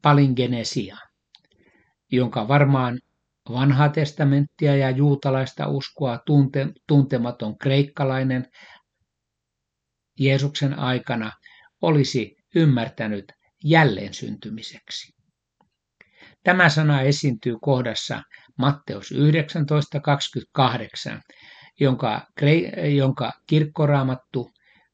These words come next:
tuhat yhdeksänsataakolmekymmentäkahdeksan koetti kääntää sanatarkasti,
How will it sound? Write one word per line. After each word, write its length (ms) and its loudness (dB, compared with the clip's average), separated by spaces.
tuhat 280 2
yhdeksänsataakolmekymmentäkahdeksan 1600 0
koetti 340 2
kääntää 460 -4
sanatarkasti, 960 0